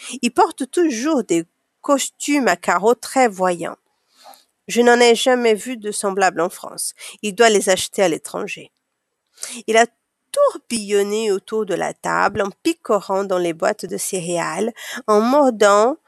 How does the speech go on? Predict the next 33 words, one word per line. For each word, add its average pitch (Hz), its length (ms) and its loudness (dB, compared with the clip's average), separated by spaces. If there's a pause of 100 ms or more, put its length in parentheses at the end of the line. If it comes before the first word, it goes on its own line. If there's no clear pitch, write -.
(180)
dans 208 140 4
les 170 200 2
tartines 220 800 -2
et 262 80 2
en 277 60 4
lisant 254 420 0
tout 415 200 -2 (100)
haut 247 340 4 (380)
les 220 160 0
gros 302 260 -2
titres 294 480 -4
du 220 180 -8
journal 208 480 0
par-dessus 220 540 -4
l'épaule 226 340 -2
de 202 80 -4
papa. - 420 -6 (680)
J'ai 196 160 2
plaqué 262 480 0
un 180 140 4
gros 233 280 0
bisou 277 380 -2
sur 185 260 -6
la 175 180 2
joue 165 200 -8
de 254 140 0
papa, 226 580 2 (100)
puis 508 160 -6
celle 214 480 2
de 165 140 -6
maman, 196 600 0 (140)
figées 262 560 -2
comme 190 220 -6